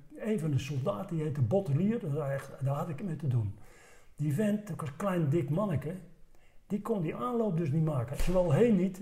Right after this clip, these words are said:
als terug, die liep gewoon door de sloot. Ja, en eigenlijk vonden we dat eigenlijk allemaal, dat ging te ver.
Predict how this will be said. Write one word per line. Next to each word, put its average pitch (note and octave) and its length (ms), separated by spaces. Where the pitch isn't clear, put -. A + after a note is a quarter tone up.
als D#3 240
terug, G#3 440
die G3 120
liep A#3+ 160
gewoon A#3 280
door G3+ 120
de D3+ 60
sloot. F#3+ 380
Ja, - 240
en C#3 200
eigenlijk A#3 420
vonden E3 240
we D3+ 60
dat E3+ 300
eigenlijk G3 360
allemaal, F#3+ 600
dat E3 100
ging F3 200
te E3 80
ver. C3 340